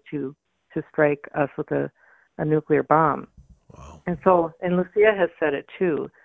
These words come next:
Speaker 1: that we avoided a nuclear war. You know, after the consecration was done, she, she was much more, felt more lighthearted and happy. She never brought it up again.
Speaker 2: Wow.
Speaker 1: In the nineteen nineties,
Speaker 2: Wow.
Speaker 1: when, when, when, uh, she was being interviewed, she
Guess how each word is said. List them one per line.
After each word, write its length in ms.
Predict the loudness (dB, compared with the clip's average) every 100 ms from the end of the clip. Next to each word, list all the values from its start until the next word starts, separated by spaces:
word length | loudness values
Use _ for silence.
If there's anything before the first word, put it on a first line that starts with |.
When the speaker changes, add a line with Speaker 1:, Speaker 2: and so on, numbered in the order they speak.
| _ -8
Speaker 1:
that 100 | -2
we 120 | 0
avoided 460 | 2 4 4 2 -2
a 40 |
nuclear 460 | -4 -4 -4 -4 -2
war. 420 | 2 2 2 -4 _ _ _ -8
You 60 |
know, 80 | -2
after 320 | 0 2 2
the 80 | -2
consecration 800 | 0 -2 -2 -6 -2 -2 -4 -8
was 100 | -8 -2
done, 240 | -2 -2 -4 -2
she, 340 | 0 -2 -4 -2
she 100 | 2
was 160 | 2 2
much 260 | 0 0 0
more, 460 | -4 2 2 2 -4 _ _ _ _ _ _ _ _ 4
felt 240 | 4 4
more 180 | -2 -2
lighthearted 720 | 0 2 0 -2 -2 -2 -2
and 100 | -6
happy. 440 | -8 -4 -4 -4 -12
She 180 | -8
never 140 | -8 -4
brought 260 | 0 0
it 100 | 0
up 120 | -4 -6
again. 500 | -8 -6 -6 -10 -20 _
Speaker 2:
Wow. 300 | -10 -10 -10
Speaker 1:
In 80 | -10
the 80 | -6
nineteen 400 | -6 -6 -6 -4
nineties, 380 | -2 -2 -6 -12
Speaker 2:
Wow. 100 | -8
Speaker 1:
when, 260 | -8 -8
when, 340 | -6 -6 -8 -18 -14
when, 280 | -6 -6 -6
uh, 220 | -8 -10 -12 -10
she 60 |
was 120 | -8
being 180 | -4 -2
interviewed, 400 | -2 -2 -2 -2 -4
she 300 | -4 -4 -6